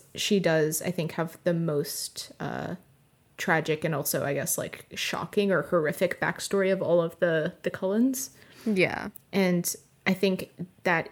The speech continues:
Speaker 1: is used in the book as an excuse for why Rose is kind of a horrible person, which I don't think is fair.
Speaker 2: No, not at all, yeah.
Speaker 1: Um, and it was also, like, a very different theme than the other ones that were covered in the series.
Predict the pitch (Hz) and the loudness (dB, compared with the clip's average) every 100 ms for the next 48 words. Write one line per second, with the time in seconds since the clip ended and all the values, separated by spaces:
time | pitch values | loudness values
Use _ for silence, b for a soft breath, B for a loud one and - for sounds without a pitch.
0 | - 180 170 - 165 165 - 175 175 160 | -2 0 -2 -6 -4 -4 -2 0 0 0
1 | 160 - - 170 160 147 - - 160 170 | -2 -2 -4 0 -2 -2 -6 -2 -2 -2
2 | - 170 165 160 156 151 156 156 - 170 | -2 0 2 2 2 0 0 -4 -4 -4
3 | 165 165 175 151 - - - - 190 185 | -4 -4 -4 -4 -6 -8 -6 -2 0 0
4 | 175 170 165 160 - 165 160 - - - | 2 0 0 -4 -6 -8 -6 -4 -4 -6
5 | - _ - - 139 180 214 b b b | -10 _ -8 -2 0 0 -2 b b b
6 | b b b _ - 185 160 95 104 135 | b b b _ -4 -2 -2 -4 -6 0
7 | 180 170 165 165 165 - _ - 185 147 | 0 0 0 -2 -6 -8 _ 0 2 2
8 | 190 175 175 180 175 170 175 - _ 170 | 2 4 4 4 4 4 0 -10 _ 0
9 | 190 175 170 180 160 - - 180 - - | 0 2 4 4 0 -4 -4 -6 -6 -12
10 | - 180 165 180 190 185 175 131 156 160 | -6 -2 2 2 4 4 4 2 0 0
11 | 170 170 190 170 - - 165 180 202 226 | 0 -2 -2 -4 -6 -8 -2 2 6 6
12 | 240 262 269 285 294 | 6 2 2 2 0